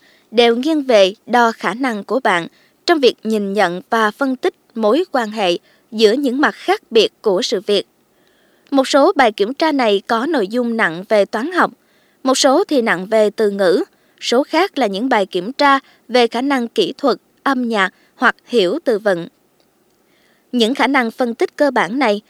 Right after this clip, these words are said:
đóng một vai trò quan trọng giúp bạn thành công trong các môn học ở trình độ đại học, đặc biệt là các môn khoa học tự nhiên. Tuy nhiên, việc đạt số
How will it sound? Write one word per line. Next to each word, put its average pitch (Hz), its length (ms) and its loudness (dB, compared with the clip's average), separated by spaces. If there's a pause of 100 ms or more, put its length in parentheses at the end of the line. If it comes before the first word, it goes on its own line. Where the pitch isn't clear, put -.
(180)
đóng 214 300 -2
một 277 120 0
vai 214 160 0
trò 190 240 -2
quan 262 300 -4
trọng 180 280 -2 (300)
giúp 277 240 0
bạn 190 280 -4
thành 226 240 -6
công 262 300 0
trong 220 280 -2
các 339 260 -6
môn 277 280 2
học 196 200 -2 (140)
ở 208 260 -2
trình 202 180 0
độ 170 320 0
đại 180 220 -6
học, 196 180 -2 (520)
đặc 240 220 2
biệt 240 240 4
là 220 100 2
các - 240 -4
môn 254 180 0
khoa 220 200 -4
học 190 240 -4
tự 175 120 -4
nhiên. 233 300 -2 (1000)
Tuy 349 140 4
nhiên, 320 340 2
việc 233 240 2
đạt 220 200 0
số 349 120 0